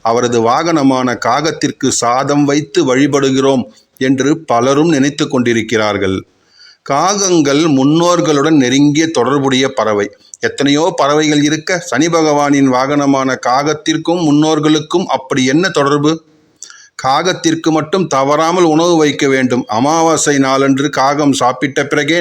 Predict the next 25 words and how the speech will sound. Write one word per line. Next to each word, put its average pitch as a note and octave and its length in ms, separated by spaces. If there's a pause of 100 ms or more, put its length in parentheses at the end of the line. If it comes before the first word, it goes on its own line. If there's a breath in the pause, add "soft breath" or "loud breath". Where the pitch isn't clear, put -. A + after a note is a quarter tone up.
(140)
தான் E3 260
நாம் C#3 260
சாப்பிட C3+ 380
வேண்டும் A#2+ 420
என்ற B2 260
விதிமுறையும் C#3+ 580
உண்டு. A#2+ 320 (640 soft breath)
காகத்திற்கு D#3+ 680 (100)
இந்த C#3+ 200
முக்கியத்துவம் D#3 680
எப்படி E3+ 380
வந்தது D3 380 (100)
என்பதை C3+ 420
தெரிந்து C3 360
கொள்வோம். G#2 380 (840 loud breath)
இந்துக்களின் E3+ 560
வழிபாட்டு D3 500
நம்பிக்கைகளின்படி C3 960 (120)
தினமும் B2+ 460
நாம் B2 240
சாப்பிடுவதற்கு C3 720
முன்பு B2+ 360 (120)
காகங்களுக்கு C3 720
உணவளிக்க B2+ 520
வேண்டும். G#2+ 340